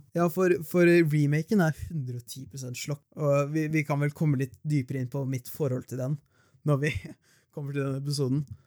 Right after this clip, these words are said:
Men, eh, men den originale har jeg hørt skal være sånn faktisk bra. Og så disse Blumhouse-filmene er jo litt sånn wildcard, og det, den nye remaken er jo en Blumhouse-film, så det blir jo veldig spennende å se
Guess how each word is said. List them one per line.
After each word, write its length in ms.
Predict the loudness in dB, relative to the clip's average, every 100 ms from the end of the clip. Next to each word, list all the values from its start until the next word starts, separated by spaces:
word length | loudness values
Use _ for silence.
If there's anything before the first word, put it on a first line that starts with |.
| _ -4
Men, 300 | 0 2 2
eh, 180 | 0 0
men 220 | -2 0
den 160 | 0
originale 540 | 0 2 2 2 2 4 4 2
har 140 | 0 0
jeg 80 | 0
hørt 180 | -2
skal 220 | -4 -4 -2
være 180 | -4
sånn 200 | -6 -8 -10 -18 -20 -10
faktisk 380 | -8 -4 -6 -4
bra. 140 | -4 -6 _ _ -20 _ _
Og 120 | 2 6
så 120 | 8 6 4 -8 -4
disse 240 | 0 2 2 4 2 2
Blumhouse-filmene 680 | 0 -4 -2 0 2 2 2
er 140 | 2 2
jo 60 |
litt 100 | 0
sånn 140 | 2 2
wildcard, 640 | 0 -4 -4 -4 -2 0 -2 _ -20 _ _ -8
og 140 | 0
det, 100 | 2 2 2 -2 -2
den 140 | 6 10
nye 140 | 12 10
remaken 380 | 8 4 4 4
er 140 | 2
jo 20 |
en 80 | 0
Blumhouse-film, 540 | 0 0 -2 -2 -2 -2 _
så 220 | -8 -2 0 0 -2 -6 -10
det 140 | 0 2
blir 140 | 4
jo 100 | 2 0 0 2
veldig 300 | 2 2 0
spennende 320 | -2 -4 -4
å 80 | -2
se 140 | -4